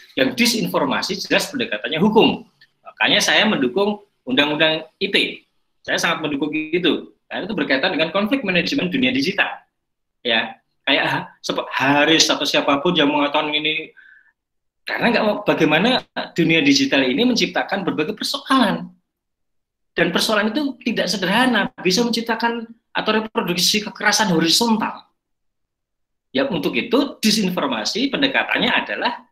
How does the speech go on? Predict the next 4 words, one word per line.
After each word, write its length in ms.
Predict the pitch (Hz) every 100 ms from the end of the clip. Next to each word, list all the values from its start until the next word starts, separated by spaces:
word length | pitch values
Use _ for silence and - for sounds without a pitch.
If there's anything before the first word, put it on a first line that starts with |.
| _ _ _ _ _
security, 880 | - - 180 165 139 135 202 226 - _ _ -
cyber 320 | - 135 139 -
security, 800 | 147 143 135 123 165 262 - _ _ _ -
keamanan, 720 | - 135 127 123 196 269